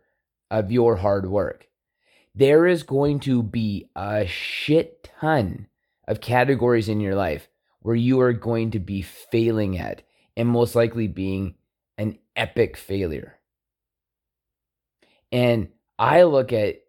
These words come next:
this, the number one thing, this would be to me with kids and relationships.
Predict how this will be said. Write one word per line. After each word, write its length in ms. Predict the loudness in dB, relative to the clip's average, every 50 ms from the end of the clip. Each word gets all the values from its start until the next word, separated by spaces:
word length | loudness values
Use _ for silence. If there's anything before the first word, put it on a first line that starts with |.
| _ _
this, 640 | -12 -10 -6 0 2 4 4 4 2 -4 -10 -10 -8
the 160 | -4 -4 -2
number 280 | -2 -2 -2 0 0 0
one 120 | 0 0
thing, 160 | -2 -2 -2
this 200 | 0 -2 0 0
would 200 | -2 -4 -2 -2
be 180 | -2 -2 -2 -2
to 140 | -2 -2 -2
me 180 | 0 0 0
with 160 | 0 -2 -6
kids 300 | -6 -4 -2 -2 -2 -2
and 120 | -2 -2 -2
relationships. 920 | -2 -2 0 0 0 0 -2 -4 -8 -8 -10 -12 -14 -16 _ -20 -20 -20